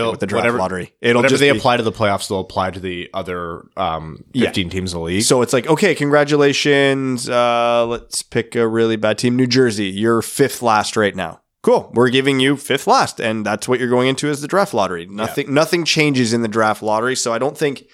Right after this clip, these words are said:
Speaker 2: that's gonna get, uh, overcomplicated. I could see the draft getting weird. Um, because, not in terms of the structure, but in terms of the timing.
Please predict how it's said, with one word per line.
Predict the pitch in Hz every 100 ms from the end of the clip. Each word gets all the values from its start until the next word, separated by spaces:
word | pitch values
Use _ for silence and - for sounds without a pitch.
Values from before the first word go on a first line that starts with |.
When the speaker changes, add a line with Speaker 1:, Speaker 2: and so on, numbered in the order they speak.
| - - - - -
Speaker 2:
that's | 101 107 110 123 - -
gonna | 143 127
get, | 123 127 127 -
uh, | 127 123 123 120 120
overcomplicated. | 127 120 120 120 120 123 131 127 127 131 - - _ _
I | 123 135
could | 139 175 151
see | 190 214
the | 190
draft | 120 117 117 -
getting | 113 104
weird. | 92 90 85 - _ _ _ _ _ _ - _ _ -
Um, | 113 113 113 110
because, | 107 107 - 131 117 117 110
not | 139 185
in | 190
terms | 180 165
of | 156
the | 135
structure, | - - 127 135 156
but | 139
in | 127
terms | 123 127 123
of | 110
the |
timing. | 101 104 110 170 240